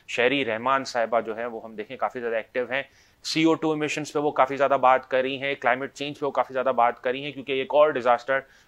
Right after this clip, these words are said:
जो है पूरी दुनिया के लिए, अ, अ, पलप रहा है। और हीट वेव के मामला अगर हम देखें तो यूरोपियन ममालिक में अभी हम रिसेंट देखें तो हीट वेव के जो मामला हैं वो काफ़ी ज़्यादा,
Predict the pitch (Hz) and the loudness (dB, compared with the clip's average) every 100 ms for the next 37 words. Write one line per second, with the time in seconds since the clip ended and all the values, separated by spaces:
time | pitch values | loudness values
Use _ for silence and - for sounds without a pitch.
0 | - 120 139 147 139 113 117 135 143 139 | -8 0 0 0 -4 -4 -6 0 2 2
1 | 131 127 127 127 117 110 107 92 - 117 | 0 0 0 -2 0 0 -2 -6 -12 -6
2 | 113 107 120 131 127 131 120 143 - 120 | -4 -2 0 0 4 4 4 0 0 0
3 | 123 113 120 143 139 135 139 143 123 120 | 2 0 -4 -6 0 0 0 -2 -2 -2
4 | 123 120 117 123 117 143 147 - _ - | 0 -2 -2 -6 -8 -8 -10 -12 _ -20
5 | - 123 135 139 147 139 131 131 135 131 | -10 2 6 6 2 0 2 2 0 -4
6 | 127 131 127 123 139 135 127 143 143 - | -4 -6 -6 -4 -4 -4 -4 -4 -6 -6
7 | 127 135 120 135 131 131 127 120 123 123 | -8 -8 -2 -2 -2 -4 -2 -2 0 -2
8 | 117 127 135 - 117 160 131 120 127 123 | -4 -10 -8 -4 -4 -2 0 2 2 0